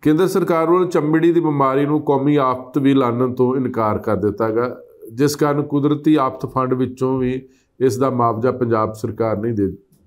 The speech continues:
ਨਹੀਂ ਦੇ ਸਕਦੀ। ਹਾਲਾਂਕਿ ਪੰਜਾਬ ਸਰਕਾਰ ਨੇ ਇਸ ਬਿਮਾਰੀ ਨੂੰ ਨੋਟੀਫਾਈ ਵੀ ਨਹੀਂ ਕੀਤਾ ਸੀ।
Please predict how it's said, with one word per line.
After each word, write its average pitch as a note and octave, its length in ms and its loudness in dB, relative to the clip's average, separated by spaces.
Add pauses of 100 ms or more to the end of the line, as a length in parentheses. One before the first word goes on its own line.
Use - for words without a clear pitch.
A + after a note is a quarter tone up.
ਨਹੀਂ A2+ 160 -2
ਦੇ G#2 160 0
ਸਕਦੀ। G2+ 280 -8 (560)
ਹਾਲਾਂਕਿ E3 240 2
ਪੰਜਾਬ E3 360 0
ਸਰਕਾਰ E3 440 0
ਨੇ F3 80 2
ਇਸ E3 160 0
ਬਿਮਾਰੀ C#3+ 440 2
ਨੂੰ D3 460 -2 (300)
ਨੋਟੀਫਾਈ C3+ 640 2
ਵੀ A#2+ 120 -2
ਨਹੀਂ A#2+ 140 0
ਕੀਤਾ G#2 380 -4
ਸੀ। F#2 260 -12